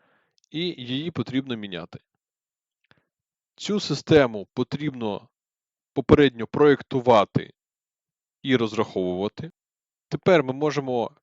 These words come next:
підсумувати все вище сказане і розподілити системи по тим місцям, де їх раціональніше використовувати. Якщо потрібен швидкий підігрів на обмежений час,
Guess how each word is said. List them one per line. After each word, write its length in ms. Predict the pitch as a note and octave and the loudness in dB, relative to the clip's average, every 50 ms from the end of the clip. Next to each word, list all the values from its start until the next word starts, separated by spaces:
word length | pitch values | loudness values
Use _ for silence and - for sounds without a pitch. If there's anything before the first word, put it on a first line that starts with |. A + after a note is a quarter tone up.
| _ _ | _ _
підсумувати 1000 | - D3 - - - D3+ D3+ D3+ D3 C#3+ C#3+ C3 A2+ G#2+ - - G#2 G2 F#2+ - - _ _ _ _ | -8 -8 -8 -8 -10 -8 -6 -4 0 6 6 8 8 6 4 0 -2 -2 -2 -4 -8 _ _ _ _
все 240 | _ - - - D3+ | _ -8 0 2 2
вище 320 | C#3 B2+ B2 A#2 - B2+ A2+ | 2 2 0 -2 -4 -6 -6
сказане 640 | - - - B2 A2 G2+ F#2 G2 F#2 F2+ F2 E2 - _ _ _ _ _ _ _ _ _ _ | -6 0 4 4 4 4 2 -2 -10 -12 -14 -16 -18 _ _ _ _ _ _ _ _ _ _
і 340 | - A#2+ B2 A#2+ A2+ G#2+ - _ _ _ _ _ _ _ _ _ _ _ _ _ _ _ - | -8 -6 -4 -2 -2 -4 -6 _ _ _ _ _ _ _ _ _ _ _ _ _ _ _ -10
розподілити 640 | A#2+ A#2+ - - C3+ C3 C#3 C#3+ D3 C3 - A#2+ | -10 -8 -6 -6 -6 -4 0 0 0 0 0 -2
системи 640 | A2 - - A#2+ - - E3 F3 F3+ F#3+ E3+ B2+ - - _ _ _ _ _ _ _ _ _ _ | -4 -4 -6 -8 -6 -2 0 0 0 0 -2 -6 -8 -10 _ _ _ _ _ _ _ _ _ _
по 400 | - C#3 C#3 C#3 C3 A#2 - - _ _ _ _ _ _ _ _ _ _ _ _ _ - | -2 0 2 2 2 2 0 -4 _ _ _ _ _ _ _ _ _ _ _ _ _ -12
тим 220 | - D3+ C#3+ B2 | -8 -6 -6 -6
місцям, 580 | A#2 A2+ G#2+ - - - D#3+ E3+ G3+ G#2 F#2+ - _ _ | -6 -8 -10 -6 0 2 2 2 2 -2 -8 -16 _ _
де 180 | _ G#2 B2+ D3+ | _ 0 2 2
їх 260 | F3 F3 D3 - - | 2 0 -4 -8 -14
раціональніше 640 | A#2 A2+ G2+ - A#2+ A2+ A#2 B2+ D3 C#3+ - - A#2 | -14 -14 -12 -10 -6 -4 -4 -4 -4 -6 -8 -8 -10
використовувати. 760 | G#2 G#2 - G2 F#2 - - - - A#1+ A#1+ A#1 - _ - - _ _ _ _ _ _ _ _ _ _ _ | -10 -8 -8 -10 -10 -10 -12 -14 -14 -14 -16 -18 -20 _ -20 -20 _ _ _ _ _ _ _ _ _ _ _
Якщо 340 | - A#2+ B2 - - G#3+ A3+ | -6 -4 -4 -2 -2 -2 0
потрібен 460 | - G#3 F3+ - E3 E3+ E3 D#3+ C3 | 0 -2 -2 -2 -4 -2 -2 -2 -2
швидкий 440 | - - C3 C3 - - - F#3 F3 | -2 -6 -6 -8 -6 -8 -8 -6 -6
підігрів 680 | - - C#3+ B2 B2 B2+ B2+ C#3 F3 A3+ B3 - - _ _ _ | -6 -8 -10 -4 -2 -2 0 0 -2 -6 -8 -8 -12 _ _ _
на 440 | _ B2 B2 B2+ C3+ D3 D3+ D3+ - - _ | _ -8 -4 -2 0 0 0 -2 -4 -6 _
обмежений 540 | - C3 B2+ C3 E3 F#3 F3+ E3 E3 D#3+ D3 | -12 -10 -4 -2 0 0 0 -2 -6 -8 -8
час, 440 | B2+ - - - - - - - | -4 -4 -4 -4 -6 -8 -16 -20